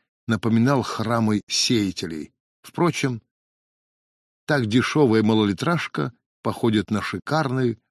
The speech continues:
Роллс-Ройс. «Вот теперь я верю, что мы не на земле», прошептал мальчишка. Я кивнул.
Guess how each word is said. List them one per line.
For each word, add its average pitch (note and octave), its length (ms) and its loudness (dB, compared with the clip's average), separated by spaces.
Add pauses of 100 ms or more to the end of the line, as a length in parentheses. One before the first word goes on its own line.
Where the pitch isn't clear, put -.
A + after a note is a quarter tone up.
(160)
Роллс-Ройс. G2 1200 -6 (1040)
«Вот G#2 240 -2
теперь C3+ 340 2
я E3+ 140 4
верю, G#2 320 0
что - 180 -2
мы G#2 140 2
не G2 80 0
на G2 80 -2
земле», F#2+ 420 -4 (240)
прошептал G#2 560 -6
мальчишка. G2+ 720 -8 (680)
Я A2 240 -2
кивнул. G2 520 -2